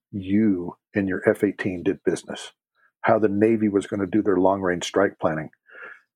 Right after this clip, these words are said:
how the Air Force was gonna do it, how our international partner was gonna do it. And they are the air refueling experts. Setting up that school was tough. Nobody wanted us. Everybody thought it was a stupid idea.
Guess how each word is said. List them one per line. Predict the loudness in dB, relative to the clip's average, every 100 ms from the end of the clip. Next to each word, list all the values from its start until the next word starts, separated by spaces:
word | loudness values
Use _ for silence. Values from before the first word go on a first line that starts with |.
| _
how | 0 2 4
the | 0 2
Air | 2 2
Force | 2 0 0
was | -4
gonna | -4 -6
do | -2 -2
it, | 0
how | 0 2
our | 2 2
international | 0 0 0 0 -4
partner | -2 -2
was | -4 -6
gonna | -8 -4
do | -2
it. | -2 _ -20 -20 -12 -8
And | 0
they | 2 4
are | 2 2
the | 0 0 0 2 2
air | 2
refueling | 0 0 2 2 0 0
experts. | -2 0 -4 -4 -6 -14 -16 _ -20 -16 -14 -14 -12 -12 -14 -18 _ _ -2
Setting | -2 2
up | 2
that | 2 0
school | 2 2 4 4 4
was | 4 2 0 -2 -2
tough. | 4 4 4 -4 0
Nobody | 4 4 4
wanted | 4 4 4 4
us. | 4 2 2
Everybody | 4 4 4
thought | 4 2
it |
was | 2 -2
a |
stupid | 0 2 2
idea. | 2 2 4 4 4 0